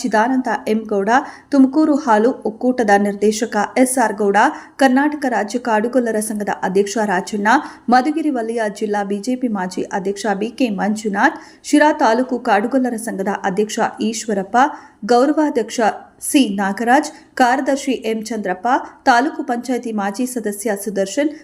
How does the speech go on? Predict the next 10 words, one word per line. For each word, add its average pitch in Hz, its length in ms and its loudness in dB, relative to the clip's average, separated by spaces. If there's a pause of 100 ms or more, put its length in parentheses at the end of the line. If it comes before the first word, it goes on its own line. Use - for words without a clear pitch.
(120)
ముఖండ 277 400 4 (420)
ముద్దకనహళ్లి 254 840 2 (140)
గౌడప్ప, 202 360 0 (420)
ప్రాధ్యాపక 269 580 0
డాక్టర్ 220 460 -4
చిత్తయ్య 226 520 -4
పూజార్, 240 340 2 (380)
శ్రీరంగ 320 480 4 (200)
యాదవ్, 220 420 2 (480)
బందకుంటే 285 680 2